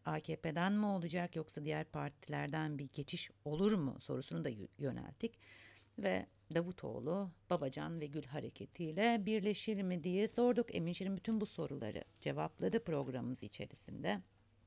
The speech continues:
Aslında önemli bir şey söyledi. E, yeni kurulacak partinin hedefi tek başına iktidar olmak değil dedi. Ve aslında,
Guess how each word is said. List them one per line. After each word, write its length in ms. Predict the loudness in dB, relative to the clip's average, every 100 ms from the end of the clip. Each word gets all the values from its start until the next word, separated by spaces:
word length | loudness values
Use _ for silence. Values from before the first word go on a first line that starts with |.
| -20 -20 -20 -18 -16 -16 -20 -4 0
Aslında 400 | 0 2 0 2
önemli 340 | 2 0 -2
bir 60 | -4
şey 240 | -4 -4
söyledi. 600 | -4 -10 -8 -2 0 -2 -4 -20 -20 -20 -20 -20 -20 -16 0
E, 100 | 2
yeni 300 | 6 6 6
kurulacak 500 | 4 -2 2 2 0 -4
partinin 640 | 0 2 0 0 0 2
hedefi 520 | 0 0 2 0 0 -4
tek 360 | 2 0 2
başına 300 | -6 0 0
iktidar 400 | 0 -2 0 0
olmak 380 | 0 -2 -2 -4 -6 -20 _
değil 320 | 2 2 2 -8 -20 _ _ -2
dedi. 340 | -2 0 -4 -6 -16 -20 -20 -20 -20 -12 -2
Ve 340 | 2 4 2 0
aslında, 680 | -2 -2 -2 4 4 2